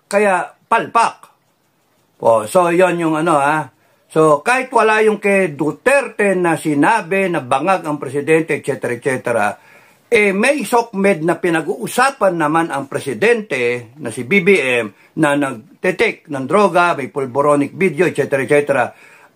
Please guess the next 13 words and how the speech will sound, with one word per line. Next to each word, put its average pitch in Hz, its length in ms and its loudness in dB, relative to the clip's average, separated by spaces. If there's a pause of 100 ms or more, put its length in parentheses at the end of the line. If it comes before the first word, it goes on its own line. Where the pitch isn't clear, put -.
(280)
Ang 196 400 -2
unang-una 247 1120 2
na 147 400 0 (480)
magiging 196 560 0
comment 190 320 2
mo 170 240 -2
dun 147 240 0
sa 139 400 -2
unang 226 320 2
statement 170 720 -2
ni, 147 320 2 (400)
ni, 160 400 4 (240)
ni 160 200 4